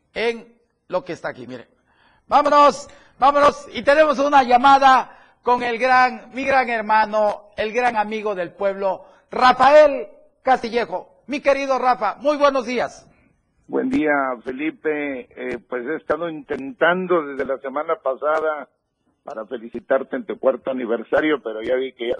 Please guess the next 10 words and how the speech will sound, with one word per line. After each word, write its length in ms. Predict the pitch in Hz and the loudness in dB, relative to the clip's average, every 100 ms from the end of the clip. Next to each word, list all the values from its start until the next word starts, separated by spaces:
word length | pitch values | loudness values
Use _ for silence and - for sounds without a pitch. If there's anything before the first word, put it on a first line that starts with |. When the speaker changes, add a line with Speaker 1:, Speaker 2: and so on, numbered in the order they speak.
| - | -6
Speaker 2:
somos 240 | 147 151 | -6 -6
demasiada 540 | 127 117 120 127 143 139 | -8 -8 -8 -6 -8 -8
gente 540 | 139 147 - 151 139 _ _ _ _ - | -12 -16 -14 -14 -14 _ _ _ _ -14
y 140 | 131 | -8
ese 300 | 156 143 165 | -6 -6 -8
es 80 | 156 | -8
el 140 | 147 120 | -10 -10
resultado 680 | 117 113 113 110 127 127 | -14 -14 -16 -6 -4 -4
exactamente 960 | 131 - 123 - 123 117 117 117 127 120 | -6 -8 -8 -6 -6 -6 -8 -8 -6 -6
del 420 | 104 107 104 92 | -6 -10 -10 -14